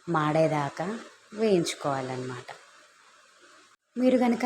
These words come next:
నా వీడియోస్ని ఫస్ట్ టైమ్ చూస్తున్నట్టయితే సబ్స్క్రైబ్ చేయండి ప్లీజ్. లైక్ కూడా చేయండి. పైన నేను చూపిస్తున్నాను కదా, ఆ రంగు వస్తే సరిపోతుంది. ఇప్పుడు ప్రాసెస్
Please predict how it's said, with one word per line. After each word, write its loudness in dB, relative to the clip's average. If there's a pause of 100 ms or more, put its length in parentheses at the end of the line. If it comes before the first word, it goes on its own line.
(100)
నా 2 (140)
వీడియోస్ని 2
ఫస్ట్ 0
టైమ్ 0
చూస్తున్నట్టయితే -2 (220)
సబ్స్క్రైబ్ -4
చేయండి -4 (420)
ప్లీజ్. 0 (1000)
లైక్ -4
కూడా 0 (100)
చేయండి. 2 (640)
పైన 2 (140)
నేను 2
చూపిస్తున్నాను -4
కదా, -6 (180)
ఆ 0 (100)
రంగు -2
వస్తే -8 (140)
సరిపోతుంది. -4
ఇప్పుడు -6 (100)
ప్రాసెస్ -6